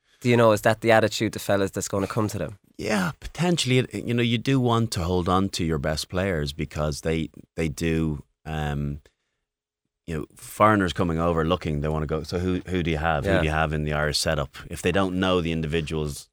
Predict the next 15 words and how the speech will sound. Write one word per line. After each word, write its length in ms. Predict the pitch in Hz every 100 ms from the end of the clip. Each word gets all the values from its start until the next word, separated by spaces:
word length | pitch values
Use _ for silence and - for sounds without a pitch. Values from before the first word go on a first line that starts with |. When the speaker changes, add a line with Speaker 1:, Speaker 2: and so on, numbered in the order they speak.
| _
Speaker 2:
themselves, 640 | 76 71 87 80 78 73 -
they 180 | 78 78
go, 160 | 78 78
"Okay, 200 | 82 78
who 100 | 82
do 80 |
you 60 | 78
have 180 | 78 73
in 80 | 76
the 100 | 73
Irish 280 | 76 78 -
team?" 340 | 76 69 62 _ _ - - - -
And, 400 | 80 76 69 - _
you 80 | 80
know, 180 | 80 76